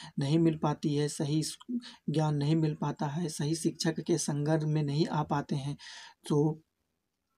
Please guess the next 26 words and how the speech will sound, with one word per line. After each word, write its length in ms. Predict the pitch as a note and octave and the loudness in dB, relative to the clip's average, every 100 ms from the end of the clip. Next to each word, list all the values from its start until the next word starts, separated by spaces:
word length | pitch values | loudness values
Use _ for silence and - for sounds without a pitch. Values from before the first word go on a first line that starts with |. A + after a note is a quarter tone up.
| _ _ - | _ _ 2
उन 380 | D#3+ D#3+ E3+ - - - - | 4 6 2 0 -12 -8 -2
बच्चों 340 | D3 B2+ D#3 | 0 2 2
तक 160 | D#3 D#3 | 2 0
ये 140 | D3+ C#3 | 0 0
वीडियो 380 | C#3+ C#3 D3+ | 0 0 0
आप 300 | D#3+ C#3 B2 | 0 -2 -4
ज़रूर 260 | - C#3 D3+ - | -4 -2 -2 -2
पहुँचाइए, 580 | D3+ D3 D3+ D3 D#3 D#3 - - - - - _ | 0 2 0 2 2 0 -4 -18 -16 -16 -18 _
तो 360 | - C#3+ - - | 0 2 2 0
ताकि 380 | - C#3 C3+ D3+ | 0 -2 2 2
वो 180 | C#3+ C#3 | 4 2
भी 180 | D#3 | 2
एक 160 | - - | 2 0
समाज 420 | - C3+ D3 C#3+ | -2 0 0 -2
के 140 | - C#3 | -2 -2
साथ 280 | - D3 D3 - - - | 0 -2 -2 -10 -10 -6
जुड़ 300 | B2+ D3 D#3 | 0 4 4
सके, 500 | D#3 D#3 D#3+ D3+ D#3 - - - - | 4 0 2 0 -2 -12 -20 -16 -2
आप 200 | C#3+ - | -2 2
लोग 200 | D3+ D3 | 0 4
की 120 | A2 | 2
तरह 260 | - D3 C#3+ | 4 2 2
वो 160 | C3+ | 0
आगे 400 | A3 D3+ C3+ G#3+ - - - | 0 0 2 2 0 -10 -4
बढ़ 260 | D3 C#3+ C#3+ | 0 2 0
सके। 400 | - B2+ - | -2 -4 -4